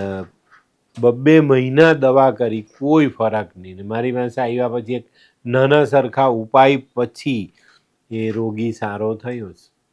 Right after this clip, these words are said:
અમે તમને આગળ આગળ, અ, આવા અમારી પાસે જે સારા થયેલા જ ને તેવા કિસ્સાઓ પણ બતાવશું અને એની જાણકારી પણ આપીશું. તમે જોતા જાઓ અને તમારી આજુબાજુ જો કોઈ આવા રોગી છે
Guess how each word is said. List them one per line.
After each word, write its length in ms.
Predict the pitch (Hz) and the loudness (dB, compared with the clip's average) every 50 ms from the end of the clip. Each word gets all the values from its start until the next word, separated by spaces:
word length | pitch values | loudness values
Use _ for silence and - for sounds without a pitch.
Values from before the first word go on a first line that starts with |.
| _ _ - | _ _ -6
અમે 220 | 123 127 143 147 | -2 2 2 2
તમને 280 | 135 147 151 147 151 156 | 2 0 -2 0 0 0
આગળ 380 | 143 127 123 123 131 143 143 | 0 0 0 0 0 0 0
આગળ, 360 | 147 143 143 139 135 160 185 - _ _ _ - | 2 0 0 0 -2 -4 -4 -4 _ _ _ -8
અ, 60 | - 127 123 123 123 123 123 127 131 | -6 -4 -2 -2 -2 -2 -2 -2 -2
આવા 320 | 131 131 143 143 143 139 | 0 2 2 2 2 2
અમારી 340 | 131 127 135 139 139 151 151 | 2 2 2 2 2 2 0
પાસે 340 | 139 139 139 135 - 147 143 | 0 -2 -4 -4 -6 -6 -6
જે 160 | 135 143 139 | -4 -6 -6
સારા 420 | 139 - 120 113 117 127 143 143 | -8 -8 -12 -10 -6 -4 -4 -4
થયેલા 360 | 135 127 147 151 160 190 202 | -4 -6 -6 -6 -6 -8 -8
જ 60 | 196 170 | -10 -10
ને 260 | 147 135 131 120 117 | -10 -10 -8 -10 -10
તેવા 380 | 110 _ - 131 131 139 135 | -12 _ -10 -8 -6 -6 -6
કિસ્સાઓ 520 | 120 113 - 123 110 - - 139 131 127 123 | -8 -8 -12 -16 -14 -10 -8 -6 -6 -6 -6
પણ 200 | 117 123 123 117 | -6 -8 -10 -10
બતાવશું 640 | 107 107 104 95 - 104 95 92 90 - 90 90 _ _ _ _ _ _ _ - | -10 -12 -12 -12 -14 -14 -14 -14 -18 -20 -20 -20 _ _ _ _ _ _ _ -10
અને 140 | 110 117 120 | -8 -6 -4
એની 200 | 120 131 135 123 | -4 -4 -4 -4
જાણકારી 640 | 120 120 110 110 110 107 - 123 123 113 117 117 | -4 -4 -4 -4 -6 -6 -4 -4 -4 -2 -4 -6
પણ 220 | 110 110 104 101 | -6 -8 -12 -14
આપીશું. 420 | 98 90 87 80 85 82 80 82 _ _ _ _ _ _ _ - | -14 -16 -18 -18 -20 -20 -20 -20 _ _ _ _ _ _ _ -12
તમે 180 | 113 110 113 110 | -8 -6 -6 -6
જોતા 460 | 98 107 113 113 110 - 131 131 131 | -4 -4 -4 -4 -2 -2 -2 0 0
જાઓ 400 | 123 139 139 147 156 170 170 _ _ _ _ _ _ - | 0 0 0 0 -2 -6 -8 _ _ _ _ _ _ -10
અને 200 | 131 117 117 117 | -8 -6 -6 -6
તમારી 580 | 117 _ - 135 131 135 143 143 139 147 151 | -8 _ -6 -4 0 2 2 2 2 2 0
આજુબાજુ 580 | 143 127 120 117 131 127 123 123 120 117 123 123 | 0 -2 -2 -4 -4 -2 -2 -2 -2 -2 -4 -8
જો 180 | 117 123 127 117 | -4 -4 -6 -6
કોઈ 240 | 117 - 120 117 | -2 0 2 2
આવા 440 | 117 113 113 113 117 113 110 110 - _ _ - 117 | 4 2 2 2 2 2 0 0 -4 _ _ -14 -8
રોગી 460 | 107 113 131 139 139 135 127 127 117 | -2 2 2 2 2 0 -4 -6 -6
છે 320 | 107 - - 98 90 - | -6 -8 -10 -12 -12 -12